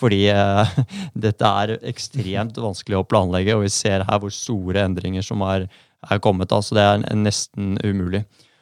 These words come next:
Og så vil jeg legge til, til slutt på dette punktet, Fredrik, det er jo det at, eh, Norges Bank er,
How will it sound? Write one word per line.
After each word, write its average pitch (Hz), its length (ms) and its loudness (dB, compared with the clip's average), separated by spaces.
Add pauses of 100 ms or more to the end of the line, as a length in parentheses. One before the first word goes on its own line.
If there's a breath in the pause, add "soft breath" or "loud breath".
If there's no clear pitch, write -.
(200 soft breath)
Og 117 100 0
så 135 80 2
vil 131 80 4
jeg 135 140 6
legge - 160 -4
til, 123 100 -4
til 123 140 -6
slutt - 240 0
på 120 80 6
dette 104 180 0
punktet, 104 560 2
Fredrik, 113 380 2
det 120 80 4
er 107 80 6
jo 101 80 -2
det 95 80 -6
at, 92 180 -8
eh, 101 160 2
Norges 98 320 2
Bank 127 380 2
er, 98 400 0